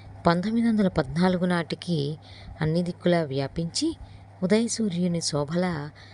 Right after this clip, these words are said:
నానాటికి వృద్ధి చెందుతుంది. ఎందరెందరో భక్తులు షిరిడీ వచ్చిపోతున్నారు. కానీ బాబా షిరిడీ వచ్చిన మొదటి రోజుల్లోనే ఇక్కడ పెద్ద భవనాలు లేస్తాయి, పెద్ద పెద్దవారు వస్తారు,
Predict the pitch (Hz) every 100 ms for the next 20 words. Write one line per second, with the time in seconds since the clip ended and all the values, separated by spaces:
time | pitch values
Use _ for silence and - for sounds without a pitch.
0 | - - 151 160 190 175 160 147 135 127
1 | 139 - 156 127 - 135 123 - - -
2 | - - - - 156 156 180 180 170 160
3 | 151 131 147 - 208 233 160 - - -
4 | - 156 175 180 160 - - 143 - 143
5 | 139 131 - 156 175 147 147 147 151 135
6 | - - - - 151 165 208 185 - 156
7 | 135 135 - 180 165 147 151 156 160 151
8 | 131 - - - - 160 - 143 - 127
9 | 127 170 139 123 143 165 196 196 170 151
10 | - 156 143 - - - - 139 143 -
11 | 127 165 185 185 160 - 160 147